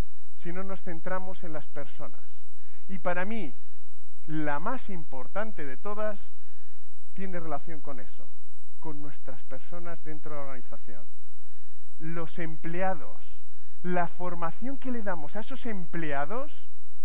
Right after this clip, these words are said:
en relación con la innovación. Si yo no tengo ese caldo de cultivo que son mis empleados dentro de mis, de mi organización, con un conocimiento en innovación,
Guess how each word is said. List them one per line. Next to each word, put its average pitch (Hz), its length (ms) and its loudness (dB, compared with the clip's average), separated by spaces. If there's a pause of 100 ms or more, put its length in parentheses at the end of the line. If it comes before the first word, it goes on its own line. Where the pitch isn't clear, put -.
(420)
en 214 180 0
relación 214 520 0
con 233 360 0
la 226 260 0 (180)
innovación. 175 920 0 (180)
Si - 180 0
yo 254 140 0
no 302 140 0
tengo 233 500 0
ese 262 200 0
caldo 269 420 0
de 240 80 0
cultivo 208 600 0 (220)
que 190 140 0
son 254 240 0
mis 233 180 0
empleados 190 600 0
dentro 240 240 0
de 254 80 -2
mis, 247 180 -2
de 214 260 0
mi 214 120 -2
organización, 196 800 -2 (880)
con 220 160 0
un 277 120 0
conocimiento 262 800 0
en 160 80 0
innovación, 180 840 0